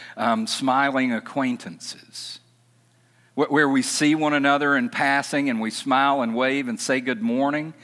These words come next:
Uh, m-, m-, maybe shake hands, maybe give a hug, and then we don't see each other again until the next Sunday. All right, that, that's, that's not what was happening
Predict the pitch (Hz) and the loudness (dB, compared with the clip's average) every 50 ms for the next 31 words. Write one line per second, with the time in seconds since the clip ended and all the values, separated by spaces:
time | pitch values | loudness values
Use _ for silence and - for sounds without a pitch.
0 | - - - - - - - 113 123 120 123 127 131 135 131 - 131 143 - - | -20 -20 -20 -20 -18 -6 -2 -2 -2 0 0 0 -2 -2 -2 -4 -6 -6 -4 -2
1 | 123 131 131 143 143 151 139 139 127 - - - - - 151 139 143 135 - - | 0 2 2 2 2 2 0 0 0 -4 -8 -12 -6 0 2 2 2 0 0 0
2 | 143 135 147 147 147 147 120 120 131 135 139 147 147 127 131 147 131 127 120 - | 0 2 2 2 0 -2 -2 0 0 0 2 0 -2 0 0 0 0 0 0 -2
3 | - 143 139 139 147 151 143 131 113 123 127 135 135 127 131 143 135 - - 156 | 0 0 0 2 2 0 0 -2 -2 0 0 0 0 0 0 -2 -2 -4 -2 -2
4 | 143 143 139 - 156 143 143 139 135 131 117 107 123 135 139 143 151 156 - - | 0 0 -2 0 0 0 0 2 0 -2 -2 0 0 0 2 0 0 -2 -6 -12
5 | - - - - 120 110 - 151 135 123 120 113 117 123 135 135 - - - - | -18 -18 -8 -6 -6 -2 0 0 0 2 2 2 4 2 2 0 -2 -10 -10 -4
6 | - 151 151 156 156 151 147 151 156 165 165 - - - - _ _ _ _ _ | -2 -2 -2 -2 0 -2 0 0 -2 -4 -8 -14 -20 -20 -20 _ _ _ _ _
7 | _ _ _ _ _ _ - 127 127 131 139 139 165 170 180 170 147 160 165 160 | _ _ _ _ _ _ -18 -16 -16 -14 -8 -4 -4 -4 -4 -2 -2 -2 -2 -2
8 | - - - - 156 156 156 - - 160 156 160 170 165 160 156 147 139 143 127 | -6 -12 -6 -2 -2 0 0 -2 -4 0 2 2 2 2 2 0 -2 0 0 -2
9 | - - - 160 151 156 156 - 147 131 131 127 123 120 117 | -2 0 0 2 2 2 2 2 2 2 4 2 2 0 -4